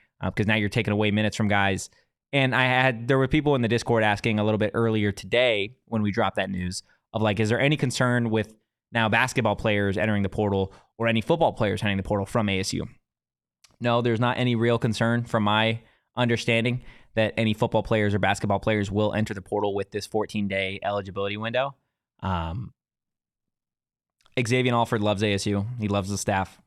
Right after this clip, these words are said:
Jake Smith loves the staff, um, wants to be a Sun Devil. So I, I don't anticipate any players from Arizona State entering the portal because of this ruling that's going down.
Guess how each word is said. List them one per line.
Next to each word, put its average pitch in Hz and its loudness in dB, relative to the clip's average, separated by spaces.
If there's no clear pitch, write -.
Jake 113 -2
Smith 107 -2
loves 110 0
the 98 -4
staff, 92 -2
um, 82 -6
wants 110 -2
to 104 -4
be 101 2
a 95 0
Sun 101 0
Devil. 95 -2
So 98 -2
I, 101 -2
I 98 0
don't 98 0
anticipate 95 -4
any 95 -2
players 92 -2
from 90 -4
Arizona 95 -2
State 92 -6
entering 98 -2
the 90 -4
portal 92 -4
because 92 -4
of 87 -6
this 87 -6
ruling 85 -4
that's 87 -8
going 90 -6
down. - -8